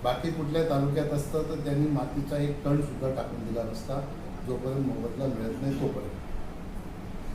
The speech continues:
आता माझा मुद्दा असा आहे की जे शेतकरी चांगले आहेत, चांगुलपणाने तुम्हाला काम करू देता, मोबदला न देता, खरं त्यांना न्याय मिळण्यासाठी सगळ्यांनीच पुढाकार घेतला पाहिजे. मग लोकप्रतिनिधी असतील, ठेकेदार असेल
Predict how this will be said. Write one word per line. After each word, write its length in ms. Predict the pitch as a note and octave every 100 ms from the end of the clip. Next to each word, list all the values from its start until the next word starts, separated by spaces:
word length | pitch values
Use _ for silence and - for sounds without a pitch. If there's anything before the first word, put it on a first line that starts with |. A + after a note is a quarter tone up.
| - - - - - - - -
आता 200 | D3+ G#3+
माझा 420 | F#3 D3 D3 A3
मुद्दा 240 | A3 - G3+
असा 220 | F#3 G3+
आहे 120 | G#3
की 80 | -
जे 380 | F#3 D#3 G#3+ E3
शेतकरी 400 | G3 F#3 G#3 G#3
चांगले 460 | - D#3+ E3+ G3+
आहेत, 180 | F#3+ D3
चांगुलपणाने 800 | D3 C#3+ D#3+ G#3 G3+ F#3+ G3+ G#3
तुम्हाला 240 | G3 G3 G3+
काम 320 | - F#3 F#3+
करू 300 | F3+ F#3+ G3+
देता, 220 | G3 F3
मोबदला 460 | E3 D3+ D3 C#3+ D3
न 200 | D3+ C#3+
देता, 400 | - G#2+ G#2 - - - - -
खरं 180 | C#3+ G3
त्यांना 640 | G3 F3+ F#3 G#3+ G#3+ G#3+ - - - - - A2+
न्याय 220 | D3+ G#3
मिळण्यासाठी 920 | G#3 G3+ G3+ G3 D3+ G3 G3 A3 A3 - - - - - -
सगळ्यांनीच 420 | F3+ B3+ C4 G#3+
पुढाकार 320 | F#3 E3+ D3+
घेतला 260 | C#3 - G#2
पाहिजे. 500 | - - - - C3
मग 80 | D3
लोकप्रतिनिधी 580 | F3+ F3 D#3+ E3 D#3
असतील, 440 | D#3+ C#3+ D3+ D3+ C#3+
ठेकेदार 420 | D3 E3 E3 D#3+
असेल 520 | D3 C#3+ D#3 D#3 D3